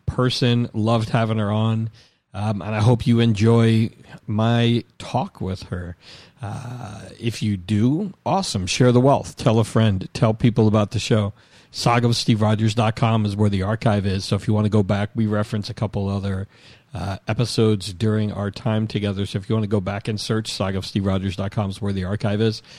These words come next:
Email address is steve at saga of steve rogers dot com. If you wanna send an email, you have an idea, a topic, something you want me to talk about, something you want me to never talk about,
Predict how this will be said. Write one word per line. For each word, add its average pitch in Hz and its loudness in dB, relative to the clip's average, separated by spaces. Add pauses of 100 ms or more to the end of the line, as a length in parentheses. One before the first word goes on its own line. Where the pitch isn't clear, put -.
(440)
Email 147 4
address 107 0
is 104 -2
steve 113 2
at 104 -6
saga 107 0
of 101 -6
steve 101 0
rogers 101 -2
dot 98 -6
com. 107 0
If 98 -6
you 107 -6
wanna 107 -2
send 117 0
an 107 -2
email, 120 4
you 101 0
have 101 -2
an 104 -2
idea, 104 0
a 101 -4
topic, 107 -4
something - -2
you 107 2
want 110 2
me 110 0
to 107 0
talk - -2
about, 98 -2
something 101 -4
you 117 2
want 110 2
me 117 2
to 113 2
never 107 0
talk 104 -2
about, 92 -4